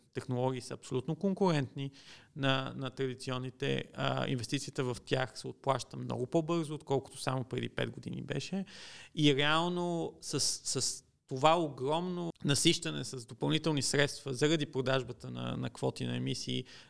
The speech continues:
заради по-високите цени на, на, на пазара, правителствата имат огромен,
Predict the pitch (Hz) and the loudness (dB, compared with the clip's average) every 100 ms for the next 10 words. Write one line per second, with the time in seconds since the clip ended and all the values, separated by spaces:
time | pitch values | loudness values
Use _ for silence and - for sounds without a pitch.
0 | - 143 160 160 143 131 135 - 127 - | 0 2 2 0 -2 -2 -6 -6 -6 -2
1 | 127 123 123 123 120 131 120 135 - 117 | -2 0 0 -2 -4 -4 -2 -2 -2 2
2 | 135 139 147 - - - - - 139 147 | 2 4 0 -4 -18 -20 -14 4 6 6
3 | 170 165 160 160 156 156 - - 131 120 | 4 -4 -6 -4 -2 -2 -4 -2 0 6
4 | 143 156 160 151 147 | 6 6 -2 -4 -6